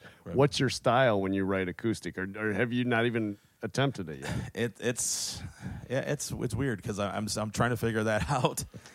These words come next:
Speaker 1: because it's somewhere, it's kind of a mix of everything of, of what I do with all the different genres and then what I've done with bands and stuff. Um, I, <laughs> I jokingly say, and I'm gonna do this,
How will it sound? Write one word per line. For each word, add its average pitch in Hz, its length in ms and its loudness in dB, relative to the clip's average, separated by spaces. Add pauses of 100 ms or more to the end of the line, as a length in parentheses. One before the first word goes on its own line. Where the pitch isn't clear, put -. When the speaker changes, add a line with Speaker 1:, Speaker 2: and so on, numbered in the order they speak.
(140)
Speaker 1:
because 104 640 2 (540)
it's 117 160 2
somewhere, 131 840 2 (280)
it's 104 180 -8
kind 165 200 2
of 147 80 4
a 107 60 6
mix 120 320 4
of 92 140 -4
everything 98 500 -2
of, 82 160 -8
of 90 220 -8
what 95 200 -4
I 98 120 -2
do 101 440 -2 (100)
with 92 240 -4
all 95 180 0
the 101 80 0
different 95 300 -6
genres 98 500 -2
and 87 100 -8
then 90 120 -6
what 92 100 -4
I've 90 100 -4
done 95 200 -2
with 92 140 -4
bands 92 340 -6
and 90 100 -10
stuff. 92 400 -10 (480)
Um, 80 540 -4 (500)
I, 92 180 -2 (300)
<laughs> - 280 -8
I 98 220 -4 (520)
jokingly 113 440 0
say, 104 180 -6
and 113 160 -2
I'm 113 120 0
gonna 135 180 0
do 113 240 -2
this, - 380 -6